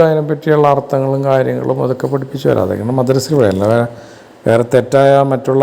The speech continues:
ആളുകളെ ഉപദ്രവിക്കാനോ അല്ലെങ്കിൽ മറ്റുള്ള ആളുകളുടെ, ആ, സമ്പത്ത് തട്ടിയെടുക്കാനോ മറ്റുള്ളവരെ പറ്റിക്കാനൊന്നും ഒരിക്കലും ഈ മദ്രസയിൽ പഠിപ്പിക്കുന്നില്ല. അതിൻ്റെ ഒരു തെളിവാണിത്. മറ്റുള്ള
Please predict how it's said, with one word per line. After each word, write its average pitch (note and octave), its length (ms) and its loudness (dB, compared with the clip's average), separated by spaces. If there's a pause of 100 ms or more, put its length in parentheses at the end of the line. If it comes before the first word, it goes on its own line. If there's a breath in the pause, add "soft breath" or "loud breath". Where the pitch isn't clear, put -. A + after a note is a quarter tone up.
(120)
ആളുകളെ C3 400 2
ഉപദ്രവിക്കാനോ B2 800 0 (160)
അല്ലെങ്കിൽ A2 400 -4 (600 loud breath)
മറ്റുള്ള B2+ 440 4 (440)
ആളുകളുടെ, A#2 580 -2 (280)
ആ, A2 200 0 (100)
സമ്പത്ത് A2+ 500 -2 (220)
തട്ടിയെടുക്കാനോ A2+ 600 0 (600 loud breath)
മറ്റുള്ളവരെ A#2 440 2
പറ്റിക്കാനൊന്നും A2+ 600 -2
ഒരിക്കലും A2+ 520 -4 (160)
ഈ - 20 -4 (160)
മദ്രസയിൽ A#2 640 -2 (100)
പഠിപ്പിക്കുന്നില്ല. G2 640 -4 (120)
അതിൻ്റെ G#2 240 -2
ഒരു B2 60 -6 (100)
തെളിവാണിത്. B2 520 2
മറ്റുള്ള - 640 -2